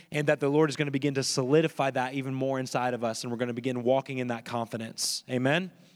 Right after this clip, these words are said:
Amen. Another thing, a reason why I believe He's going to do that, this is, this is so important, and, and of all the things I've mentioned, this is the thing that's been burning in me the most for this coming year, is that,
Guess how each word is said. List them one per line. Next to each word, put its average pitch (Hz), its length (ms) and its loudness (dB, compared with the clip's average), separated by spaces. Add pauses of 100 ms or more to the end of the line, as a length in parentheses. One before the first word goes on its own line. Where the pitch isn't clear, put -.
(580)
Amen. 156 240 2
Another 180 360 4
thing, 170 360 2 (240)
a 147 80 -2
reason 160 300 2
why 160 160 4
I 156 40 4
believe 156 280 2
He's 143 100 -6
going 147 220 -2
to 139 40 -6
do 151 120 2
that, 139 180 2
this 160 140 0
is, - 280 -6
this 151 220 -4
is 147 320 -2 (140)
so 160 680 4 (200)
important, 147 560 2
and, - 80 -12
and 147 140 0
of 139 120 2
all 165 280 6
the 175 100 -6
things 165 240 -2
I've 139 160 0
mentioned, 147 420 -2
this 160 200 2
is 151 80 -4
the 156 80 -2
thing 151 220 -4
that's 139 120 -4
been 139 260 -4
burning 147 380 0
in 139 160 -6
me 139 140 -2
the 123 160 -2
most 131 680 0 (300)
for 151 160 2
this 143 200 2
coming 143 320 -2
year, 131 320 -2 (1080)
is 135 160 -2
that, 147 360 2